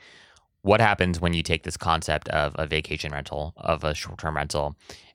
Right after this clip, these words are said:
and you treat it a little bit more like a boutique hotel? Like, what happens when you,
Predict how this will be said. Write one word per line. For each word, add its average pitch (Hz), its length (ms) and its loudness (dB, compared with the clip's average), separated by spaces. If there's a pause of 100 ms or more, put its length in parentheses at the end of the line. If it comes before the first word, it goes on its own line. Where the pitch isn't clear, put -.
and 87 120 2
you 82 200 4
treat 107 280 2
it - 120 2
a - 60 -2
little 87 160 2
bit 87 120 0
more 82 180 2
like 78 140 2
a 85 60 -4
boutique 80 400 -4
hotel? - 500 -4
Like, 82 180 0
what 95 140 6
happens 82 480 0
when 80 200 2
you, 76 420 -4